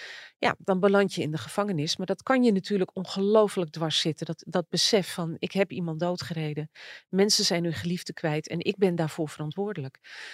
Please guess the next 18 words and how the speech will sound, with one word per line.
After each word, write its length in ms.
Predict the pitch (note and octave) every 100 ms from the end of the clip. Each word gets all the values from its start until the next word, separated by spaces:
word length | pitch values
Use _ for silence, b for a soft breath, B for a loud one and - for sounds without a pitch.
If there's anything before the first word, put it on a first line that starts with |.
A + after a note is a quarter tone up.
| B
Dus 200 | - F#3+
er 120 | -
zijn 300 | G3+ A3 G#3
vrij 320 | F#3 A#3 A#3 A3+
veel, 520 | G#3+ G3 F3 D#3+ D#3
ehm, 360 | E3 D#3+ D#3+ D#3
al 220 | - G3
veroordeelde 720 | - F#3+ G#3 B3 G3+ F#3 E3
daders 520 | D#3+ G3 A3 A#3+ -
die 160 | - G3
bij 200 | G3 F#3
herstelbemiddeling 960 | F3+ E3+ - G#3+ F3 E3 D#3+ D#3 D3
uitkomen. 600 | - D3+ - D3+ C#3+ D3+
En 100 | -
die 120 | F3 E3+
toch 160 | E3
heel 220 | E3 F#3
graag. 460 | A3+ - D#3 A3+ -